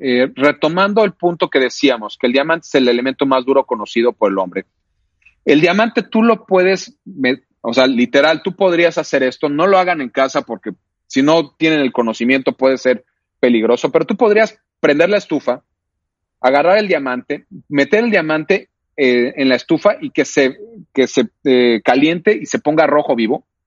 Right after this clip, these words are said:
que realmente se pone como azul. Y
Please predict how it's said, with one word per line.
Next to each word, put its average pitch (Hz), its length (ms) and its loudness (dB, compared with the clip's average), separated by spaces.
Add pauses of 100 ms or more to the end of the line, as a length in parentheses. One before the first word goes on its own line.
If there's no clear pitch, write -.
(380)
que 131 100 -2
realmente 143 300 0
se 117 60 -4
pone 131 240 -4
como 107 160 -4
azul. 101 360 -4 (1800)
Y 220 420 2